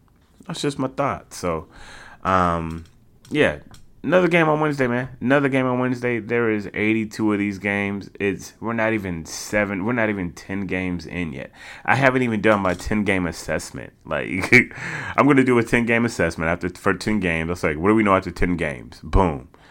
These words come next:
All right, I'm gonna do another one at twenty games. What do you know after twenty games? And the hope is that as the season goes on, you're getting better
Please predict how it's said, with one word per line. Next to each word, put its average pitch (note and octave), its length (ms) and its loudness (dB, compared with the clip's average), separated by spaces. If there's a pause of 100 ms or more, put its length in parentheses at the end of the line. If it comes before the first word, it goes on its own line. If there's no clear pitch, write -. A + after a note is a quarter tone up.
(120)
All D#2 80 0
right, F#2 180 2
I'm F#2+ 60 -2
gonna F#2+ 100 2
do F#2+ 140 4
another F#2+ 220 2
one F#2+ 140 2
at F2+ 140 -2
twenty F2+ 260 0
games. D2 320 -6
What G2 80 0
do G2 40 2
you G2+ 60 2
know F#2+ 140 2
after F2+ 180 -4
twenty G2+ 280 -2
games? C#2+ 300 -10 (320)
And A2 180 -2
the G#2+ 60 0
hope C#3+ 340 0
is F#2 440 -4 (320)
that - 280 -6 (420)
as G2+ 280 -4
the F2+ 80 -8
season G2 360 -2
goes F2+ 220 0
on, G2 360 -4
you're D#2 100 -6
getting D2 340 -6
better E2+ 460 -4